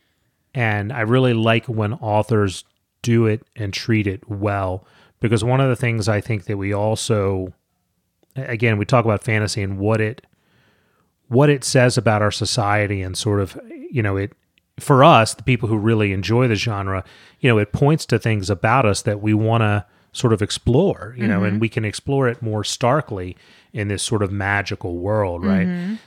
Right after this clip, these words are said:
Speaker 1: You know, and so much of the literature it's departed from, but so much of it sort of stems from this sort of medieval idea and
Speaker 2: Mm-hmm.
Speaker 1: nobility and knights and things of that nature. But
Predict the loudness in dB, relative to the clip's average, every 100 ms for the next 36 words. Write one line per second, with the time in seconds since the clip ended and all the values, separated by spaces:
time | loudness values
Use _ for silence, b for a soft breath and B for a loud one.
0 | -4 -2 0 -2 -4 -2 -2 -4 -10 _
1 | _ _ _ _ _ -12 -8 0 2 4
2 | 2 0 -2 0 0 -2 -2 -2 -2 -4
3 | -4 -6 0 2 4 2 -4 -6 -6 -4
4 | -6 -4 -2 0 0 0 0 0 -4 -6
5 | -8 -4 -6 -4 -4 -4 -4 -6 -8 -8
6 | -8 -6 -6 -6 -4 -2 -2 -4 -4 -6
7 | -8 -6 -4 -4 -6 -8 -6 -4 -4 -4
8 | -2 0 2 2 2 0 -2 0 0 -2
9 | -6 -6 -6 -4 -4 -4 -4 -6 -6 -4
10 | -6